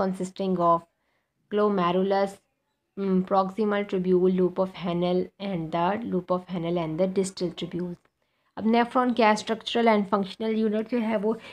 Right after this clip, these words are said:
मेन स्ट्रक्चर किडनी का ये बना रहे हैं, और मेन फंक्शन जो है वो इन्होंने ही परफॉर्म करना है। सबसे पहले इसके पार्ट्स दिखाए हैं कि ये वाला जो पार्ट जो है, ये वाला पार्ट जो है ये glomerulus का पार्ट है।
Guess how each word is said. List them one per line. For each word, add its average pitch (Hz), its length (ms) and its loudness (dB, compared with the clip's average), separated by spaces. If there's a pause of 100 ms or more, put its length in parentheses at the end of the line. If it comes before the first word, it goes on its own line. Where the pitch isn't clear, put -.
(140)
मेन 226 180 8
स्ट्रक्चर 220 440 0
किडनी 226 380 4
का 233 100 4
ये 226 200 6
बना 220 280 4
रहे 214 100 6
हैं, 220 100 8
और 220 180 6
मेन 208 260 8
फंक्शन 214 520 4
जो 208 80 6
है 185 160 8
वो 180 200 2
इन्होंने 196 340 2
ही 208 200 -2
परफॉर्म 185 500 -6
करना 170 320 -4
है। 196 120 -2
सबसे - 560 -6
पहले 226 260 2
इसके 226 240 -2
पार्ट्स 208 440 2
दिखाए 202 280 -4
हैं 202 180 0
कि 214 120 -2
ये 196 240 2
वाला 190 220 2
जो 190 160 -2
पार्ट 185 420 4
जो 196 100 -2
है, 185 180 2
ये 185 180 0
वाला 190 220 2
पार्ट 175 320 2
जो 185 100 -2
है 170 100 0
ये 170 140 0
glomerulus 190 760 0
का 208 100 -16
पार्ट 185 380 -6
है। 185 360 -10